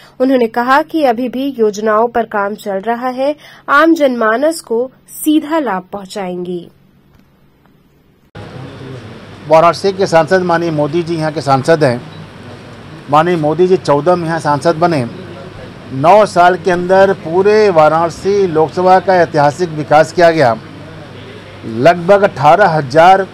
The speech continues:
Speaker 2: करोड़ के परियोजनाएं जिनका कि जनता के लिए उनके समर्पित हो गया है। लगभग, लगभग नौ हजार करोड़ की परियोजनाएं जिनका शिलान्यास हुआ है, वो काम चल रहे हैं। इस प्रकार से लगभग छब्बीस हजार करोड़ रुपए से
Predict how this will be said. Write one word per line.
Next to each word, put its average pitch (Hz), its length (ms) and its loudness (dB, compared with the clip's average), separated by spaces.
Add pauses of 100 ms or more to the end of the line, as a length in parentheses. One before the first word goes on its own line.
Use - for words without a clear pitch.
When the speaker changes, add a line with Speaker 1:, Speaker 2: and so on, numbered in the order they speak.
(140)
Speaker 2:
करोड़ 156 320 2
के 196 200 0
परियोजनाएं 151 680 0 (920)
जिनका 165 420 2
कि 185 180 -2
जनता 151 380 2
के 175 120 -2
लिए 165 140 -8
उनके 151 220 -6
समर्पित 160 320 -2
हो 190 120 6
गया 180 200 4
है। 120 180 -2 (760)
लगभग, 175 560 2
लगभग 190 380 2
नौ 170 300 0
हजार 180 400 4
करोड़ 165 340 0
की 175 140 -4
परियोजनाएं 156 520 2
जिनका 151 240 -4
शिलान्यास 160 440 0
हुआ 175 180 4
है, 165 200 4
वो 175 140 -4
काम 151 340 0
चल 151 220 0
रहे 139 180 0
हैं। 95 320 -12 (960)
इस 175 120 0
प्रकार 180 360 4
से 202 140 0
लगभग 175 480 2
छब्बीस 160 440 -2
हजार 180 400 4 (120)
करोड़ 190 380 2
रुपए 175 320 2
से 143 320 -2